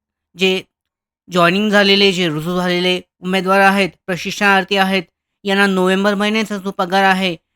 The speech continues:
त्यांच्या बँक खात्यामध्ये जमा करण्यात आलेला आहे. डीबीएल सबसिडीमार्फत हा जो पगार आहे, जमा करण्यात आलेला आहे. पाहू शकता, अशा पद्धतीचा जो मेसेज आहे, प्राप्त झालेला आहे. पाहू शकता, डीबीएल सबसिडीद्वारे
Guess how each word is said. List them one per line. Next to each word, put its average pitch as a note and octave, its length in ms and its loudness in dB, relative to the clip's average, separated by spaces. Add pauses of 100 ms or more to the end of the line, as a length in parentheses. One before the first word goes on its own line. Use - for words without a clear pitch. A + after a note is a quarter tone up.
(120)
त्यांच्या G3 260 -2
बँक F3+ 300 2
खात्यामध्ये F3 540 -2 (200)
जमा F3 260 -2
करण्यात E3+ 320 0
आलेला E3+ 320 0
आहे. E3+ 240 -2
डीबीएल E3+ 480 -4 (380)
सबसिडीमार्फत F#3+ 880 -2 (380)
हा F#3 80 4
जो F3+ 80 0
पगार F#3+ 280 2
आहे, F#3+ 340 2 (280)
जमा F3 200 0
करण्यात E3+ 360 -2
आलेला E3+ 280 0
आहे. E3+ 180 -2
पाहू F#3 200 0
शकता, G3+ 340 -4 (360)
अशा G#3 220 -6
पद्धतीचा G#3+ 480 -2
जो G#3 100 -4
मेसेज G3 360 -6
आहे, G#3 300 -2 (380)
प्राप्त F3+ 280 0
झालेला F#3 380 2
आहे. F3+ 240 2 (440)
पाहू G#3 160 2
शकता, G3 220 -4
डीबीएल G#3+ 440 -2
सबसिडीद्वारे G#3 840 -2